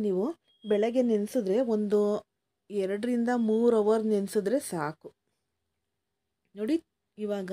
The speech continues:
ನೆಂದಿದೆ, ಗ್ರೈಂಡ್ ಮಾಡಿದ್ದೀನಿ ನೋಡಿ. ಸೇಮ್ ನೀವು ದೋಸೆ ಹಿಟ್ಟಿನ ಅದಕ್ಕೇನೆ ಇದು ಕೂಡ ಗ್ರೈಂಡ್ ಮಾಡಿ. ನೋಡಿ, ಒಂದು ಕಪ್ಪು ಉದ್ದಿನ ಬೇಳೆನ ಗ್ರೈಂಡ್ ಮಾಡಿದ್ದೀನಿ. ಇದಕ್ಕೆ ನೀವು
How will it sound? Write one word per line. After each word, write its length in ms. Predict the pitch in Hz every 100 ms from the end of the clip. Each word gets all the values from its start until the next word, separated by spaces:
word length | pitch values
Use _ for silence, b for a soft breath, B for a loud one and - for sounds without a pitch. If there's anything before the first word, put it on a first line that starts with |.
| 254 220
ನೆಂದಿದೆ, 460 | 180 208 214 185 349 - _ b b b _ _ _ _ _ _ _ -
ಗ್ರೈಂಡ್ 340 | 202 202 240
ಮಾಡಿದ್ದೀನಿ 440 | 226 202 185 185 185
ನೋಡಿ. 160 | 160 214 339 _ _ _ _
ಸೇಮ್ 320 | - 233 269 311
ನೀವು 200 | 262 233 254 185
ದೋಸೆ 340 | 196 220 - 262
ಹಿಟ್ಟಿನ 440 | 254 220 247 233 196
ಅದಕ್ಕೇನೆ 460 | 196 - 214 214 226 220
ಇದು 160 | 180 220
ಕೂಡ 200 | 196 196 240
ಗ್ರೈಂಡ್ 320 | 196 190 208 202
ಮಾಡಿ. 200 | 175 165 294 - _ 214
ನೋಡಿ, 180 | 214 370 _ _ _ _ _ _ _
ಒಂದು 320 | 220 214 233 262 -
ಕಪ್ಪು 280 | 220 - 302 247
ಉದ್ದಿನ 340 | 180 220 233 196
ಬೇಳೆನ 280 | 196 190 220 226
ಗ್ರೈಂಡ್ 260 | 185 202 202
ಮಾಡಿದ್ದೀನಿ. 400 | 185 180 180 170 254 - _ _ -
ಇದಕ್ಕೆ 400 | 233 311 - 285
ನೀವು 240 | 240 208